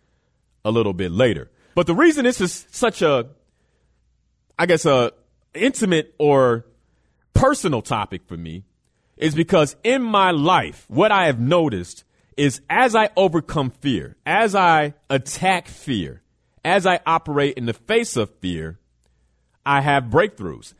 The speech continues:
And they're breakthroughs that I would have never had, I would have never received if I didn't take that step. So tonight I want to encourage us to take the step. And I believe one of the ways to take the step is to have a conversation about it,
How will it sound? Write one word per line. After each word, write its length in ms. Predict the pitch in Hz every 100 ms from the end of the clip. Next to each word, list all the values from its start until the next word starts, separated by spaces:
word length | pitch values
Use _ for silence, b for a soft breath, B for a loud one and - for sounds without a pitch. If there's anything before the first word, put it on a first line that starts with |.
| _
And 140 | - 160
they're 100 | 151
breakthroughs 680 | 123 170 254 - 175 160 135
that 140 | 143
I 80 | 143
would 240 | 135 151
have 140 | 135 107
never 760 | 117 151 190 185 175 170 165 - _
had, 380 | - 196 165 127
I 60 | 135
would 120 | 143
have 120 | 110
never 340 | 127 185 190
received 920 | 170 135 - - 196 147 98 87 85 _ _ _ _ _ -
if 180 | 123
I 140 | 135 123
didn't 320 | 127 143 123
take 280 | - 127 -
that 160 | 98
step. 340 | - - 85 - _ _ _ _ _ _ _ _ _ _
So 200 | - 180
tonight 420 | - 165 240 269
I 60 | 226
want 160 | 185
to 60 | 160
encourage 540 | 143 190 180 156 104
us 360 | 98 90 - - -
to 160 | -
take 460 | 117 - 180 156 -
the 80 | 120
step. 540 | - - 175 113 - _ _ _
And 100 | - 147
I 80 |
believe 360 | 156 175 247 208
one 140 | 175 254
of 80 |
the 80 | 220
ways 240 | 180 165 -
to 80 |
take 240 | 135 160 143
the 80 | 120
step 400 | - 175 143 -
is 140 | 131
to 140 | - 139
have 200 | 143 143
a 40 | 127
conversation 840 | - 139 107 104 - 170 151 107
about 340 | 85 78 64
it, 80 | -